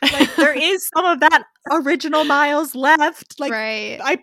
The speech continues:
Speaker 1: I promise.
Speaker 2: <laughs>
Speaker 1: I know you got fifty percent of the book more to go, but, like, I swear to God, this is gonna end well."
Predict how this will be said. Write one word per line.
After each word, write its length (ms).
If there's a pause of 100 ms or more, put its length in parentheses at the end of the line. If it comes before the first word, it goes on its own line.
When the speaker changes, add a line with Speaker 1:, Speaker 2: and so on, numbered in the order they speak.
(100)
Speaker 1:
I 100
promise. 840
Speaker 2:
<laughs> 340
Speaker 1:
I 120
know 100
you 220
got 120
fifty 240
percent 320
of 60
the 80
book 260
more 140
to 80
go, 340
but, 120
like, 140
I 100
swear 360
to 100 (140)
God, 260
this 140
is 120
gonna 180
end 320
well." 240